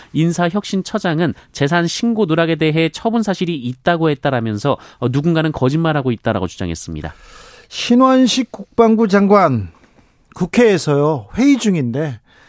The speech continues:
Speaker 2: 주식 거래를 했다는 의혹이 있습니다.
Speaker 1: 네, 신원식 국방부 장관이 어제 오후 예결위 전체 회의 도중에 누군가로부터 온 온라인 메신저에 답변을 보내는 장면이 뉴스핌에 의해 포착이 됐는데요.
Speaker 2: 네.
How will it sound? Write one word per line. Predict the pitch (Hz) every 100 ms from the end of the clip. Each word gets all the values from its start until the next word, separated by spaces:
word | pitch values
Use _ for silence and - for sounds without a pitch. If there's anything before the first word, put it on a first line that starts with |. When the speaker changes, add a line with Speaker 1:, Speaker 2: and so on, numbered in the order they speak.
| _ _
Speaker 2:
주식 | - 190 190 285
거래를 | - 165 170 208 214
했다는 | 185 - 165 220
의혹이 | 214 165 143
있습니다. | 143 - 147 135 175 196 _ _
Speaker 1:
네, | 165
신원식 | - 233 240 226 226
국방부 | - 180 214 208
장관이 | 202 202 202 196
어제 | 175 185
오후 | 185 165 170 - 196 185
예결위 | 147 165 185 180 180
전체 | - 156 - 180
회의 | 175 170
도중에 | 147 151 147 117 147 147
누군가로부터 | 143 180 175 170 165 -
온 | 160 151 165
온라인 | 123 143 165 165 151
메신저에 | 123 - 165 156 156
답변을 | 151 131 123 170 160
보내는 | 143 139 135
장면이 | 123 113 113 143 123 - -
뉴스핌에 | 143 - 160 - 175 160
의해 | 143 131 131
포착이 | - 170 170 147
됐는데요. | 123 107 95 110 143
Speaker 2:
네. | 160